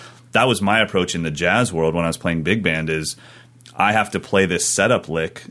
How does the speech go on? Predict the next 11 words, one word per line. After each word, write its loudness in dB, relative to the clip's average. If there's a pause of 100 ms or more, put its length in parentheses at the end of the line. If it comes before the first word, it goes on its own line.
(260)
and 0
we 2
come 0
down 0
on -4
the -4
and -2
of -6
two, -2 (140)
you -8
know, -6